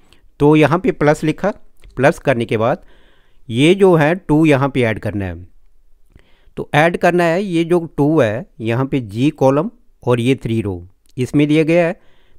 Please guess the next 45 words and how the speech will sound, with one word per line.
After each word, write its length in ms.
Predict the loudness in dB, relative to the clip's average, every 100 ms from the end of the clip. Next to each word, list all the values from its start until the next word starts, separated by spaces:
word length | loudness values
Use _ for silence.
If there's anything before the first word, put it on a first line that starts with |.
| -2
तो 60 |
यहाँ 300 | 0 2 2
पे 140 | 2 0
हम 200 | 2 -2
क्लिक 240 | -2 -4
करेंगे, 400 | -2 -4 -2 -4 -8 -6
ये 140 | -4
सेल 220 | -2 -2 0
नेम 220 | -2 -2
यहाँ 200 | -4 -4
पे 140 | -4
आ 80 | -4
जाएगा। 400 | -4 -8 -10 -14 -18 _ _ _ _ _ _
आने 280 | 0 2 2
के 140 | 0 2
बाद 260 | 2 0 -6 -20 -10
हम 160 | -4 0
यहाँ 200 | 0 0
पे 120 | -2 -4
एंटर 320 | -4 -4 0
प्रेस 220 | 0 0
करेंगे, 360 | 0 0 -2 -4 _ _ _ _ _ -8
तो 140 | -4 0
एंटर 320 | 0 2 2
प्रेस 240 | 2 0
करने 220 | 0 -2
के 100 | -2
बाद 200 | -2 -2
ये 120 | -2 -4
देखो 340 | -4 -6 -6 -14 -20 _
यहाँ 300 | -2 2 2 2
पे 220 | 0 0 -4
वन 280 | 0 2 2
ट्वेंटी 320 | 2 0 0
थ्री, 280 | -2 -2 -2 -8 _ _ _ -10
वन 400 | -4 2 2 2
ट्वेंटी 340 | 2 0 0 -4
थ्री 200 | -2 0
में 140 | 0
ये 360 | -2 -4 0 2
यहाँ 240 | 4 2
पे 140 | 0 -2
टू 260 | 0 -2 0
ऐड 180 | -2 -2
किए, 280 | -4 -2